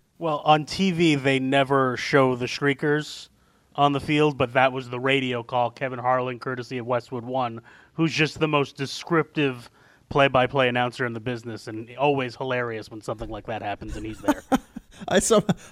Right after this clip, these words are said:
Speaker 2: I somehow missed this. I, I, I've, I did see some chatter on Twitter was there sort of a, a, a pink man thong situation going on
Speaker 1: No,
Speaker 2: as
Speaker 1: it
Speaker 2: well?
Speaker 1: was, it looked like he was wearing a pink sports bra. So you saw it for, like,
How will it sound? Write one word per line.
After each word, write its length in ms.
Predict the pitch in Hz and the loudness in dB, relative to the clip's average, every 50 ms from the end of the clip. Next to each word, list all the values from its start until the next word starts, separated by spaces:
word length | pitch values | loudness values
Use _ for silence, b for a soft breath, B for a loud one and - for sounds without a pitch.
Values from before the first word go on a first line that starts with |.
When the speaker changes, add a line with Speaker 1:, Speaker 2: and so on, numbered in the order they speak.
| B | B
Speaker 2:
I 80 | B 208 | B 4
somehow 300 | 208 - 247 233 214 185 | 6 6 6 8 8 8
missed 260 | 175 185 220 226 - | 8 8 6 6 6
this. 240 | - 190 170 - - b b b b b | 6 6 6 6 4 b b b b b
I, 100 | - 170 | 2 4
I, 300 | 175 170 185 185 165 180 | 4 6 6 6 6 6
I've, 200 | 180 165 156 - - | 6 4 2 0 2
I 140 | 165 180 175 | 4 4 4
did 240 | 156 185 233 220 - | 6 4 2 2 4
see 120 | - 233 | 2 2
some 220 | - - 196 165 | 4 4 4 2
chatter 420 | 139 - - 202 196 196 190 185 175 | 2 2 4 6 6 8 8 8 8
on 140 | 160 156 135 | 8 6 4
Twitter 480 | - - 214 226 208 180 156 139 131 b b b b b b b b | 4 6 8 8 10 10 8 6 4 b b b b b b b b
was 120 | 156 151 185 | 4 4 6
there 80 | 254 247 | 4 4
sort 160 | - 294 285 | 4 4 6
of 80 | 247 | 6
a, 180 | 208 170 151 147 | 8 8 6 6
a, 160 | - 139 135 - | 6 4 4 4
a 80 | - 139 | 2 -2
pink 600 | - - - - - 220 233 233 220 - - - - - | 0 2 6 6 8 8 8 6 6 2 -2 -16 -8 0
man 600 | 151 147 135 143 151 165 185 202 220 233 240 220 | 6 8 8 8 8 8 6 6 8 6 6 4
thong 500 | - - 233 226 233 240 247 254 254 233 | 4 4 4 6 8 8 8 8 6 4
situation 680 | - - 247 - 254 247 247 247 254 240 - 254 240 | 4 2 0 2 2 4 4 4 4 4 2 2 4
going 280 | 240 240 247 240 240 | 6 6 6 6 4
on 140 | 240 240 240 | 4 4 4
Speaker 1:
No, 40 | 185 | 6
Speaker 2:
as 80 | 180 175 | 6 6
Speaker 1:
it 40 | 175 | 8
Speaker 2:
well? 240 | 175 185 - - - | 8 6 6 4 0
Speaker 1:
was, 240 | 196 170 160 170 | -2 -4 -2 -2
it 40 | 180 | -2
looked 200 | 185 208 220 - | 0 0 0 2
like 180 | 254 254 240 226 | 2 2 2 2
he 80 | 233 | -2
was 80 | 214 180 | -4 -2
wearing 240 | 160 190 190 175 160 | 0 2 2 2 2
a 60 | 151 | 0
pink 440 | - - - 175 165 139 _ - - | -2 -2 -4 -4 -4 -4 _ -18 -20
sports 480 | - - - - 170 165 156 - - - | -20 -18 -8 -2 0 0 0 0 -2 -10
bra. 360 | - - 120 107 95 87 92 98 | -4 -2 -2 -2 -2 -6 -12 -12
So 140 | - - 160 | -6 -4 -4
you 180 | 170 170 175 | -4 -4 -6
saw 360 | 156 - - 196 185 196 208 | -6 0 4 6 8 8 8
it 80 | 208 185 | 6 2
for, 140 | - 202 185 | -4 -6 -2
like, 340 | 160 147 151 143 - - | 0 0 0 0 -2 -6